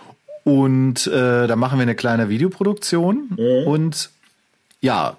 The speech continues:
Speaker 1: es wird wie immer sein. Du kommst, da kannst nirgendwo parken, musst dann irgendwo gucken, dass du dich da, äh, reindrängelst. Dann hast du was zu laufen, musst du Treppen hoch und so oder im besten, natürlich Aufzug.
Speaker 2: Ja, ja.
Speaker 1: Ja, und bevor du jetzt sechsmal läufst, machst du doch einfach mal so ein Trolley. Das ist wirklich gut.
Speaker 2: Ist
Speaker 1: Da gibt's bei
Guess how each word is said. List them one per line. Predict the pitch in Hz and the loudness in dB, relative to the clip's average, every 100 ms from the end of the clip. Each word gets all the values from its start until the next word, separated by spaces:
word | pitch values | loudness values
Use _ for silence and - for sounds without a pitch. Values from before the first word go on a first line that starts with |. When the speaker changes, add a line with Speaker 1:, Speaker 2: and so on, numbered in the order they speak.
| - | -8
Speaker 1:
es | 113 85 | -6 -4
wird | 113 131 | -4 -2
wie | 165 | 0
immer | 180 165 | 0 0
sein. | 101 92 | -2 -2
Du | 92 | -2
kommst, | - 113 - | -4 -4 -4
da | 120 | -4
kannst | 120 110 | -4 -2
nirgendwo | 139 139 123 | 0 0 -2
parken, | 98 107 127 202 202 | -2 -2 -2 0 0
musst | 120 - | 0 -2
dann | 120 | -2
irgendwo | 123 127 120 | 0 -2 -2
gucken, | 104 151 151 | -6 -8 -4
dass | 123 - | -4 -4
du | 113 | -6
dich | 104 | -2
da, | 113 104 101 | -2 0 -2
äh, | 65 - | -4 -6
reindrängelst. | - 113 127 131 160 170 - | -2 -2 0 0 0 -2 -2
Dann | 110 | -2
hast | 113 - | -4 -2
du | 120 107 104 - - - - - | 0 0 -4 -14 -14 -14 -16 -14
was | - 113 107 | -8 -4 -2
zu | - | 0
laufen, | 117 123 175 156 | 2 2 0 -2
musst | 120 | -2
du | 107 | -2
Treppen | - 147 165 | -4 -2 0
hoch | 180 170 | 0 0
und | 175 | -2
so | 139 175 | 0 0
oder | 127 101 | 2 0
im | 101 | 0
besten, | 110 107 107 101 - 64 | -2 -4 -6 -10 -12 -12
natürlich | 64 - 107 | -8 -4 -2
Aufzug. | - 135 - 208 - - | -2 -2 -2 -2 -4 -8
Speaker 2:
Ja, | 110 101 | -4 -2
ja. | 127 151 | -2 -4
Speaker 1:
Ja, | - 113 | -2 -2
und | 92 | -2
bevor | 98 - 117 | -6 -4 -2
du | 117 | -2
jetzt | |
sechsmal | 120 - 123 | -2 -2 -2
läufst, | 110 113 131 | 0 0 -2
machst | 135 127 151 | -2 -2 -4
du | |
doch | 120 | -4
einfach | 131 143 | -4 -4
mal | 135 | -2
so | 135 | -2
ein | 147 | -6
Trolley. | - 165 - | -4 -6 -4
Das | 92 | -6
ist | - | -8
wirklich | 127 - | -10 -12
gut. | - 139 - - | -10 -8 -8 -6
Speaker 2:
Ist | 165 | -2
Speaker 1:
Da | 98 | 0
gibt's | 104 - - | -2 -4 -8
bei | - 113 113 110 107 | -4 -2 0 0 -4